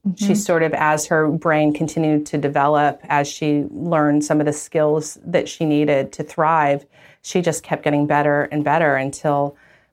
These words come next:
Speaker 2: by the time she left the school, she, um, she ran for student council and won. And this, this is a kid that, you know, had absolutely no, like, her school spirit was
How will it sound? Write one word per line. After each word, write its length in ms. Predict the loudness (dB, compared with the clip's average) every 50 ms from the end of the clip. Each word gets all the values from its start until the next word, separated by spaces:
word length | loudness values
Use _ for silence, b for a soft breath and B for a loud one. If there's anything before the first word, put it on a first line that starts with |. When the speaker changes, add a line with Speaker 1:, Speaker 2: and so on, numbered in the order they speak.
| b
Speaker 2:
by 120 | -2 0 0
the 80 | 0
time 240 | -2 -2 -2 -2 -2
she 140 | -2 -2 0
left 240 | 0 0 -2 -2 -6
the 60 | -10
school, 500 | -10 -10 -4 -2 0 2 2 2 0 0
she, 460 | -4 -8 -16 -8 -6 -2 -2 0 0 0
um, 320 | 0 0 -2 -4 -6 -8 -12
she 420 | -20 -20 -18 -18 -12 -8 -6 -4
ran 240 | -2 0 2 0 0
for 100 | -2 -4
student 320 | -12 -8 -4 -2 -2 -2
council 460 | -2 -2 -2 -2 -2 -4 -4 -6 -6 -4
and 140 | -6 -4
won. 420 | -2 -2 -2 -2 -2 -4 -6 -10 _ _ _ _ _ -4
And 140 | -2 0
this, 220 | 0 -2 -2 -10 -14 _ _ _ -4
this 160 | -4 -2 -2
is 120 | -2 -2
a 60 | -2 -4
kid 260 | 0 0 0 0 2
that, 200 | 0 0 -2 -4 -8 _ -4
you 120 | -2 0
know, 280 | 0 0 0 -2 -6 _
had 240 | -6 -2 -2 -2 0
absolutely 500 | 0 0 -2 -2 -2 -4 -2 0 0 2
no, 200 | 2 2 0 0
like, 300 | 0 0 0 -2 0 0
her 180 | 0 -2 -2 -2
school 320 | -6 -10 -2 0 0 0
spirit 400 | 0 -4 -2 0 0 2 2 0
was 160 | 0 -2 -2